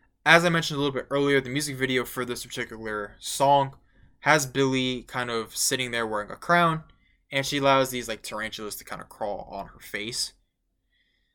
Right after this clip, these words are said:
So, very interesting visually. Now, I think if she knew how popular Bad Guy was gonna be, I think they would have made that the lead single instead. However, I think You Should See Me in a Crown still is a good selection for the lead single because,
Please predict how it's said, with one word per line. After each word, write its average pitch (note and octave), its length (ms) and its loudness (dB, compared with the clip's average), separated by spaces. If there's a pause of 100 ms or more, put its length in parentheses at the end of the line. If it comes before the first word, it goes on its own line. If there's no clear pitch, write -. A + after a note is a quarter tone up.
(100)
So, A2+ 340 -4 (120)
very G#3 160 6
interesting F3 640 0 (540)
visually. C3+ 540 -2 (680)
Now, E3 400 6 (340)
I D#3+ 100 0
think C4 160 4
if C#4+ 80 2
she B3 100 -2
knew A3 160 2
how F#3+ 120 4
popular D#3+ 420 0
Bad A2+ 380 0
Guy C#3+ 180 6
was D3+ 180 -6
gonna D#3 180 -4
be, D3 200 0
I B2 40 0
think C3 360 -2
they A#2+ 120 -4
would A#2 160 -4
have A2+ 140 -8
made G#2+ 200 -8
that G#2 220 -2
the B2 60 -8
lead B2 220 -8
single A#2+ 360 -8
instead. E3 460 -2 (760)
However, C4 540 6
I F#3 80 0
think A3+ 220 0
You G3 140 -2
Should F3+ 180 -4
See F3+ 220 0
Me F3 120 2
in E3 80 0
a C#3+ 60 -2
Crown C#3+ 480 2
still F#3 380 4
is D3+ 200 0
a E3 60 -2
good D#3+ 180 -2
selection E3 460 -4
for D#3 180 -6
the D#3 100 -6
lead D#3 200 -2
single D3 300 -4
because, F#3+ 560 -2